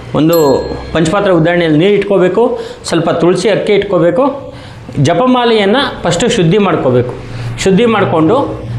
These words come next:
ಎಡಗೈಯಲ್ಲಿ ನೀರು ತೆಗೆದು ಬಲಗೈಗೆ ಹಾಕ್ಕೋಬೇಕು. ಬಲಗೈ ಹಾಕ್ಕೊಂಡು ನಿಮ್ಮ ಮೇಲೆಲ್ಲ ಪ್ರೋಕ್ಷಣೆಯನ್ನು ಮಾಡಬೇಕು. ಪ್ರೋಕ್ಷಣೆ ಅಂದ್ರೆ ಸ್ನಾನ ಮಾಡ್ದಂಗೆ ಪ್ರೋಕ್ಷಣೆ ಚಿಮ್ಸ್ಕೋಬೇಕು.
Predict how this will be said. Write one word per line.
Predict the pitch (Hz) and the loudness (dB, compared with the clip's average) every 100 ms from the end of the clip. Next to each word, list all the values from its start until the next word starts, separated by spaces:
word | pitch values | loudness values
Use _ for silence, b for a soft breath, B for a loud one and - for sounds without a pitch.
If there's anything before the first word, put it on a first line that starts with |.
| - | -4
ಎಡಗೈಯಲ್ಲಿ | - 180 214 220 208 202 254 - | -2 0 2 2 2 2 0 0
ನೀರು | 165 220 - | 2 2 2
ತೆಗೆದು | 170 175 | 2 2
ಬಲಗೈಗೆ | 180 156 190 196 | 2 2 2 2
ಹಾಕ್ಕೋಬೇಕು. | 160 165 165 165 151 151 254 254 B B B - 139 | 2 0 0 0 0 2 0 -2 B B B -2 0
ಬಲಗೈ | 185 226 247 | 2 4 2
ಹಾಕ್ಕೊಂಡು | 202 190 185 262 247 | 2 0 0 2 2
ನಿಮ್ಮ | 190 185 180 | 2 2 2
ಮೇಲೆಲ್ಲ | 208 196 185 185 202 | 2 2 2 2 0
ಪ್ರೋಕ್ಷಣೆಯನ್ನು | 214 196 - 190 180 233 | 0 -2 0 0 2 2
ಮಾಡಬೇಕು. | 247 196 180 - | 2 2 0 -2
ಪ್ರೋಕ್ಷಣೆ | 196 196 208 | -2 0 0
ಅಂದ್ರೆ | 196 233 320 - - - - | 2 0 0 -6 -12 -14 -6
ಸ್ನಾನ | 175 185 208 | -2 0 0
ಮಾಡ್ದಂಗೆ | 185 175 196 262 | 0 2 2 2
ಪ್ರೋಕ್ಷಣೆ | 262 190 190 165 - - | 0 0 0 -2 -4 -2
ಚಿಮ್ಸ್ಕೋಬೇಕು. | 185 202 - 196 156 - - | 0 0 0 0 2 0 -4